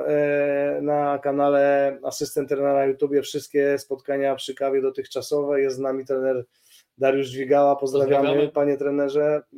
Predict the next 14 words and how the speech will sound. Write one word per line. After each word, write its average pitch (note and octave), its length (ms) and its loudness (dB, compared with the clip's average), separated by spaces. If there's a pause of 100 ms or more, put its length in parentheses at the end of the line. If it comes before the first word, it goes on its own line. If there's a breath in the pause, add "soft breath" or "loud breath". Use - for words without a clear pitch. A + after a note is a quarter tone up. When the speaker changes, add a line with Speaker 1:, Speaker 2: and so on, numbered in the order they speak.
(680)
Speaker 1:
E, C3+ 60 -4
zachęcam D3+ 520 0
was, D3+ 200 0
oglądajcie C#3+ 800 2 (300 soft breath)
te C3+ 80 -10
wszystkie - 380 -4
treści, D3 380 0
są C3 200 -10
dla D3 200 2
was, C#3+ 280 0
one C3+ 160 -6
są B2+ 200 -10
za B2+ 120 -2
darmo. C#3+ 500 0